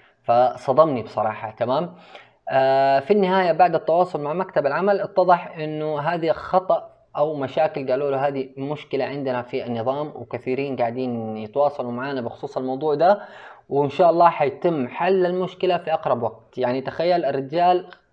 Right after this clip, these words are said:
خارج المملكة أصلًا وتعمل عليه بلاغ هروب.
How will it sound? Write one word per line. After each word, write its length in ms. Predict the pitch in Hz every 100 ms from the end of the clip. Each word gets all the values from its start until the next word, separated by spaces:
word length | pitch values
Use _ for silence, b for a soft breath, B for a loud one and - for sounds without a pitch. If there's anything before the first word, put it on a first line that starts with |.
| _
خارج 340 | - 190 214 170
المملكة 480 | 180 202 180 - 175
أصلًا 340 | - 165 160
وتعمل 380 | 139 151 160 143
عليه 180 | 135 139
بلاغ 340 | 127 120 104
هروب. 160 | 104